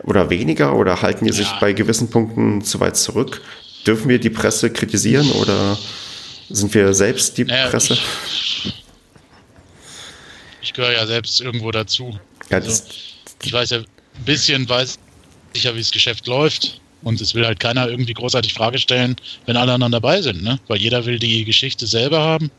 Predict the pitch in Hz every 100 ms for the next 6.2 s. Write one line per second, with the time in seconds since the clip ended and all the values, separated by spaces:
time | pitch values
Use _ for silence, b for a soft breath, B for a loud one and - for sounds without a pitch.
0 | _ - 113 - 127 120 113 135 143 165
1 | - - B B B B B B B _
2 | - 120 113 110 - 113 110 127 120 120
3 | 120 117 117 120 117 117 110 117 127 120
4 | 123 123 127 120 104 113 127 123 113 -
5 | - 123 117 120 120 135 135 127 110 107
6 | 101 95